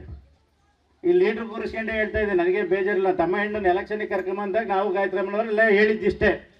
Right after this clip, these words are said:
ನಮ್ಮ ಭಾಗದ ಜನಕ್ಕೆ ರೈತರಿಗೆ ನೀರು ಕೊಡ್ಬೇಕಪ್ಪ,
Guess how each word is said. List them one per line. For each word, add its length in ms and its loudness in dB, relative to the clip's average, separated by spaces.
ನಮ್ಮ 260 2
ಭಾಗದ 560 6
ಜನಕ್ಕೆ 360 0
ರೈತರಿಗೆ 640 0
ನೀರು 260 2
ಕೊಡ್ಬೇಕಪ್ಪ, 520 0